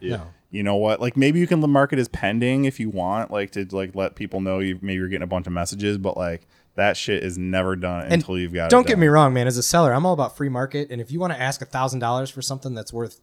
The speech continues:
Speaker 2: two hundred,
Speaker 3: Hell yeah.
Speaker 2: go
Speaker 1: Yeah,
Speaker 2: ahead,
Speaker 1: it's your
Speaker 2: man.
Speaker 1: right to do
Speaker 2: It's
Speaker 1: that.
Speaker 2: your right, and I, you know,
Speaker 3: And
Speaker 2: we,
Speaker 3: it's
Speaker 2: we'll
Speaker 3: my
Speaker 2: make
Speaker 3: rate,
Speaker 2: fun of you.
Speaker 3: it's my rate to try to negotiate your ass down,
Speaker 2: We
Speaker 3: just
Speaker 2: will
Speaker 3: like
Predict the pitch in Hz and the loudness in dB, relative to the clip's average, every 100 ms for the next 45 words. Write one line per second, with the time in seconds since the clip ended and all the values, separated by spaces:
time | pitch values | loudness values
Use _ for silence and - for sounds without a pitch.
0 | - 147 127 131 143 143 208 240 330 302 | -10 -4 -4 -2 -2 0 0 0 0 0
1 | 139 139 - 131 123 110 120 104 104 127 | 4 4 4 2 4 4 2 0 -4 -2
2 | 120 156 175 180 185 135 131 143 139 135 | 2 4 6 4 4 0 -2 -2 -2 -2
3 | 127 123 127 - - 208 175 151 240 214 | -2 0 2 6 8 8 6 6 6 6
4 | 143 143 131 135 143 135 107 120 120 113 | 4 4 2 2 0 -2 -2 -2 0 -2
5 | 104 104 - 110 101 110 104 - 120 135 | -2 -2 -2 -2 0 0 0 0 0 4
6 | 156 156 | 6 6